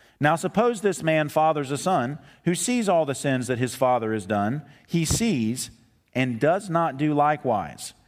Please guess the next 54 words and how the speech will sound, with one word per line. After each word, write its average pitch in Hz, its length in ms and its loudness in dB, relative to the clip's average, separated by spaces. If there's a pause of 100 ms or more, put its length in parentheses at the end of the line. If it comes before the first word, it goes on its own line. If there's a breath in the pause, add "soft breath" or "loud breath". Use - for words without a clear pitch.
(180 soft breath)
He 170 160 0
does 175 280 2
not 196 160 4
eat 175 100 0
upon 165 260 0
the 156 60 -4
mountains 156 400 0
or 131 80 0
lift 117 240 -2
up 156 160 2
his 156 140 0
eyes 147 260 2
to 151 60 -8
the 139 120 2
idols 139 380 0
of 147 60 -2
the 139 80 0
house 139 240 0
of 139 100 -6
Israel, 135 460 0 (200 loud breath)
does 127 120 -2
not 143 220 2
defile 147 340 2
his 135 80 -6
neighbor's 135 340 -2
wife, 135 320 2
does 120 160 -8
not 123 160 2
oppress 151 380 0
anyone, 147 360 0
exacts 127 440 0
no 147 180 -2
pledge, 143 400 0
commits 135 340 -2
no 147 160 0
robbery, 135 520 0 (200 loud breath)
but 123 120 -2
gives 151 180 2
his 165 140 -2
bread 156 240 2
to 156 80 0
the 147 80 0
hungry, 151 360 0
covers 143 380 -2
the 147 80 -2
naked 147 260 -2
with 143 140 -2
a 143 60 -2
garment, 143 420 -2
withholds 131 400 -2
his 147 160 -4
hand 147 240 -2
from 135 160 -2
iniquity, 139 460 0